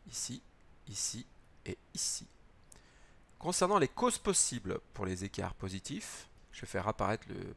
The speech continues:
petit mémo de début de vidéo. Ce sont souvent des erreurs de saisie, solution envisageable, contrôle des informations saisies par l'opérateur lui-même ou par une tierce personne,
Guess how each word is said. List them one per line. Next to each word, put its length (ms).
petit 120
mémo 400
de 60
début 260
de 60
vidéo. 400
Ce 200
sont 120
souvent 280
des 160
erreurs 160
de 40
saisie, 380
solution 800
envisageable, 800
contrôle 340
des 140
informations 420
saisies 320
par 140
l'opérateur 440
lui-même 320
ou 40
par 160
une 80
tierce 260
personne, 500